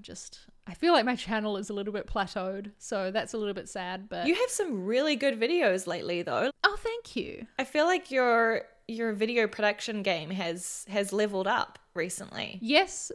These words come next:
Speaker 1: but the subscriber and view amounts have not leveled up to meet them. <laughs>
Speaker 2: Dang.
Speaker 1: But that's okay. Like, for me, it's still worth it, and I know that I'm, like, playing the long game with it, right? So it'll,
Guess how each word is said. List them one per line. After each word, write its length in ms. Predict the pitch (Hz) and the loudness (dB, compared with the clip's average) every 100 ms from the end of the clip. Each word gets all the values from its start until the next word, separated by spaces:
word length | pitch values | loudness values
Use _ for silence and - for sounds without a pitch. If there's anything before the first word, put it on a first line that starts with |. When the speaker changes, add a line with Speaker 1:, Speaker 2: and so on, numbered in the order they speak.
| - | 0
Speaker 1:
but 200 | 269 254 | 0 2
the 100 | 277 | -4
subscriber 800 | - 226 - 240 247 254 254 240 | -4 -8 -6 2 4 6 6 4
and 180 | 240 220 | 4 -2
view 240 | 226 247 | 0 2
amounts 400 | 226 208 202 - | 2 2 0 2
have 260 | - 294 226 | 6 6 6
not 200 | 247 - | 6 8
leveled 300 | 330 262 208 | 8 6 4
up 140 | 254 | 2
to 140 | - 262 | 4 4
meet 260 | 240 208 | 2 0
them. 160 | 190 214 403 | -2 -2 -2
<laughs> 20 | - 523 - - 453 - - 415 - | 2 4 6 4 0 0 -8 -8 -4
Speaker 2:
Dang. 180 | 302 339 | -2 4
Speaker 1:
But 200 | 508 466 | 6 6
that's 100 | 427 285 | 4 2
okay. 240 | 190 175 | 2 0
Like, 360 | 185 226 208 - - - - - | 2 2 2 -4 -10 -8 -6 0
for 120 | 330 | 2
me, 180 | 359 381 | 4 2
it's 160 | - | 0
still 280 | - 320 277 | -2 0 2
worth 280 | 226 233 240 | 2 2 0
it, 180 | 233 - | -2 -2
and 140 | 220 | 0
I 100 | 220 | 0
know 380 | 220 214 214 220 | 0 2 2 2
that 360 | 208 208 202 - | 2 0 0 0
I'm, 200 | 214 202 | -4 -4
like, 200 | 208 - | -6 -6
playing 300 | - 208 226 | -4 -2 -2
the 80 | 247 | -2
long 240 | 214 214 | 0 0
game 220 | 214 202 | 2 2
with 160 | 196 - | 0 -2
it, 80 | - | -2
right? 280 | 175 180 | -2 -4
So 180 | - 180 | -6 -6
it'll, 340 | 180 180 180 | -6 -6 -8